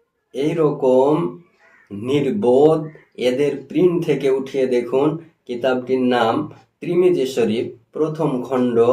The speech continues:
মধ্যে উল্লেখ রয়েছে, বাবু মা জাআ ফি রুখসাতি ফি জিয়ারতিল কুবুর।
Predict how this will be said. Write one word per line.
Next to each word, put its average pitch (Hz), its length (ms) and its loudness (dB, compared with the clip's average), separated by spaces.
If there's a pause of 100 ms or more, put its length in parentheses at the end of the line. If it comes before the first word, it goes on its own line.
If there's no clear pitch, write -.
(720)
মধ্যে 120 680 0 (520)
উল্লেখ 170 380 2
রয়েছে, 127 640 0 (200)
বাবু 131 420 2
মা 127 200 2
জাআ 117 460 0
ফি 139 220 -2
রুখসাতি 127 640 -2
ফি 135 260 -4
জিয়ারতিল 120 720 -2
কুবুর। 117 460 0